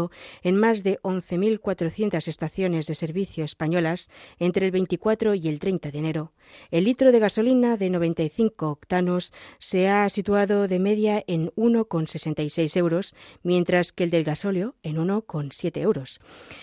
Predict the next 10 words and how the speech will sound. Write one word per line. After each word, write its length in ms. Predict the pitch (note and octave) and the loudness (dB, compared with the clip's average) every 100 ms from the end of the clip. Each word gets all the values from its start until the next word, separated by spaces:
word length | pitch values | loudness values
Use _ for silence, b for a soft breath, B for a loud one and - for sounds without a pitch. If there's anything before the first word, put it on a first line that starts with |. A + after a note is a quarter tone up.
| B | B
Con 180 | - F#3+ | 0 4
estos 320 | G#3 - G#3 | 4 4 2
datos, 340 | G#3 A3 C4+ A3 | 4 4 4 4
el 120 | E3 | 0
precio 360 | F3 E3+ - E3+ | 2 0 2 0
de 80 | |
la 80 | E3 | 2
gasolina 440 | D#3+ - E3+ F3 G#3 | 0 -2 -2 0 2
ha 40 | |
aumentado 720 | G3+ D#3+ D3+ F#3 F#3 F#3 - | 2 0 0 0 2 0 -2